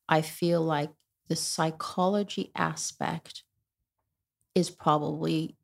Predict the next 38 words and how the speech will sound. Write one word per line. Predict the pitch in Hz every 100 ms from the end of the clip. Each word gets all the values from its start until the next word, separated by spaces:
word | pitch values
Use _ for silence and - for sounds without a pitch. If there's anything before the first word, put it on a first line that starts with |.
| _ _ _ _ -
just | - 170 151 - 151
as | 156
important. | 160 - 147 - -
You |
know, | 226
when | 220
I | 220 269
hit | 247
forty, | - - 180 175 180 - 165 _ _ _ _ _ _ _ _ _ _ - - - - - _ -
I | 175 175 175 180 165 - -
decided | 160 - 160 160 160
that | 156 147 - -
I | 160
needed | 165 160 156
a |
purpose, | - - - 143 - - -
and | 156
purpose | 160 156 -
became | - 147
really | 156 156
important. | 156 - 151 147 156
And | 165
one | 170
of | 170
the | -
things | 160 160
that | 160
I | 156
really | 165 170 165
wanted | 156 156 160
to | -
educate | 156 - - 143
on | - 151 165 -
was | 160 156 160
the | - 156
physiology | - 165 151 156 143 143 156 127
of | 123
stress. | - - - - -